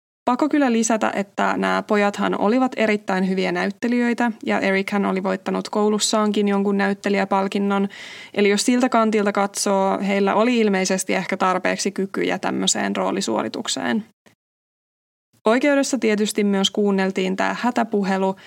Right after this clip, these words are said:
ja koska Lyle todistettavasti valehtelee hätäpuhelussa, hänhän yrittää esittää sitä, että he olisivat juuri vasta löytäneet jonkun muun murhaamat vanhemmat kuolleina, oikeudessa kyseenalaistettiin, että oliko siinä kuultavana tunnepurkaus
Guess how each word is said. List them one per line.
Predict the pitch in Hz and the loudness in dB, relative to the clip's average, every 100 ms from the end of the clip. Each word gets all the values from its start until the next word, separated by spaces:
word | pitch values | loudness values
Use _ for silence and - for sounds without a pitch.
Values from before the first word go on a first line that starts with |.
| - - - | -20 -20 -8
ja | 196 | -2
koska | 208 208 220 | 0 2 2
Lyle | 220 240 247 240 226 | 4 4 2 2 0
todistettavasti | - 208 214 208 208 208 196 190 - 202 | 0 2 2 0 -4 -2 -2 -2 -2 -2
valehtelee | 196 262 277 208 196 185 | 0 2 0 0 0 2
hätäpuhelussa, | 190 196 185 185 185 190 190 190 - 196 185 - | 0 0 -2 -4 -2 0 -2 -2 0 0 -2 -2
hänhän | 208 202 196 | 0 2 2
yrittää | 214 214 208 185 185 | 2 0 0 0 0
esittää | 214 233 214 - 180 180 - | 2 0 -2 -2 0 0 0
sitä, | - 202 196 185 | -2 -2 0 -2
että | 190 - 180 | -2 -4 -4
he | 185 185 | -2 -2
olisivat | 190 190 190 | 0 -2 -2
juuri | 226 214 196 | 0 2 2
vasta | 190 185 185 | 0 0 -2
löytäneet | 185 190 185 190 196 196 | 0 0 -2 -2 -2 -2
jonkun | 185 185 180 185 | -2 -2 -2 -2
muun | 190 202 208 202 196 | 2 2 4 2 0
murhaamat | 180 185 190 185 190 190 196 - - 185 | 0 -2 -2 -2 -2 -2 -4 -6 -8 -4
vanhemmat | 185 185 196 202 208 | -2 -2 0 0 -2
kuolleina, | - 233 220 202 196 196 - - - - - _ | 0 2 2 2 2 0 -2 -14 -18 -20 -20 _
oikeudessa | 214 247 240 202 196 208 | 2 4 2 2 0 0
kyseenalaistettiin, | 214 214 196 185 185 185 196 - 190 190 | 0 2 2 2 0 -2 -4 -4 -2 -2
että | 190 185 | -2 -2
oliko | 196 208 208 | 2 2 2
siinä | 208 214 208 | 2 2 0
kuultavana | 208 220 214 208 202 202 202 | 0 0 0 0 2 2 0
tunnepurkaus | 226 262 254 240 240 240 226 220 208 214 - | 0 2 2 0 0 -2 0 2 2 0 -2